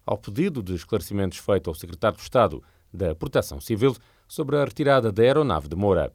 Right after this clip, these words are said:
Tinha ficado bem, transmitira-nos por que motivo o helicóptero ia ser retirado e ainda tinha ficado melhor se nos tivessem dito que o problema tinha sido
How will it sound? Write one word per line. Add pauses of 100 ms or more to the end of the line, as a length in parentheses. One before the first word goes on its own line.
(420)
Tinha
ficado
bem,
transmitira-nos
por
que
motivo
o
helicóptero
ia
ser
retirado (380)
e
ainda
tinha
ficado
melhor (280)
se
nos
tivessem
dito
que
o
problema (260)
tinha
sido